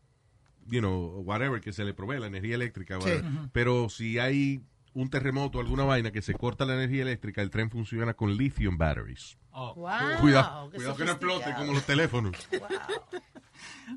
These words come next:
Speaker 3: Wow.
Speaker 4: Qué avance.
Speaker 1: Yeah.
Speaker 3: Nosotros acá preocupándonos for, like, the homeless people and how dirty the trains are, y allá tienen un tren que va, like, really
Speaker 1: You know,
Speaker 3: fast.
Speaker 1: tú sabes que Japón es, es un país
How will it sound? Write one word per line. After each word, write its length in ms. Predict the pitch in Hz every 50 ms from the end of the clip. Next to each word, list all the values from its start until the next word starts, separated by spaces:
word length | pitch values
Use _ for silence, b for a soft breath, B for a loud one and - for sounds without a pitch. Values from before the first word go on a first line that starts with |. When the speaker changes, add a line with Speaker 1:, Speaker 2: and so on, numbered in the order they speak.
| - _ 349
Speaker 3:
Wow. 680 | 175 160 165 165 160 226 - - 120 - - 170 107 - - _ _ _ _
Speaker 4:
Qué 80 | - 175
avance. 580 | 180 180 175 160 160 190 214 220 - - - - -
Speaker 1:
Yeah. 260 | - 78 78 78 67 - - - - - -
Speaker 3:
Nosotros 360 | 165 147 147 135 170 180 165
acá 200 | 180 180 180 185
preocupándonos 800 | 185 180 175 156 160 156 135 160 165 170 170 170 175 180 180 131
for, 200 | - 175 156 156 147
like, 180 | 147 139 131
the 60 | 127 131
homeless 360 | 139 160 165 170 170 160 -
people 340 | - - 165 165 151 160 156 151
and 100 | 147 131
how 120 | 135 139 131
dirty 300 | 120 143 151 156 151 143
the 100 | 143 135
trains 320 | - - 160 170 170 160
are, 140 | 170 165 156
y 40 | 139
allá 220 | 131 131 143 147 135
tienen 260 | 147 151 147 151 151
un 120 | 147 139
tren 220 | 127 143 151 156 135
que 80 | 131 123
va, 360 | 131 143 147 139 123 113 - _ _ _ - -
like, 120 | - 123 - - 139
really 140 | 143 143
Speaker 1:
You 80 | 135 160
know, 100 | 190 220
Speaker 3:
fast. 80 | 196 -
Speaker 1:
tú 80 | 170
sabes 240 | - 196 214 233 214
que 140 | - 202 175
Japón 400 | 151 156 147 - 143 147 165 190
es, 180 | 196 196 190 - -
es 120 | 135 156
un 180 | 170 175 170 143
país 600 | - 160 160 156 160 160 143 - - - -